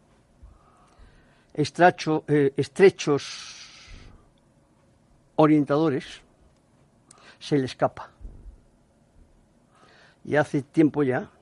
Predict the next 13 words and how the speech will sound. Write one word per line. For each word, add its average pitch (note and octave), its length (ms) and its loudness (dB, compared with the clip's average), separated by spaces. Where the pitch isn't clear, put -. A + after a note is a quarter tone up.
que C3+ 140 -4
habla, D3 400 0
eh, A2+ 600 -6
de B2+ 240 -6
Julen C3+ 380 -2
Lopetegui, - 480 -12
que - 80 -10
es C3 60 -2
más B2+ 140 -2
curioso D3 360 -4
que C#3 100 -2
después - 280 -4
incluso D#3 440 -4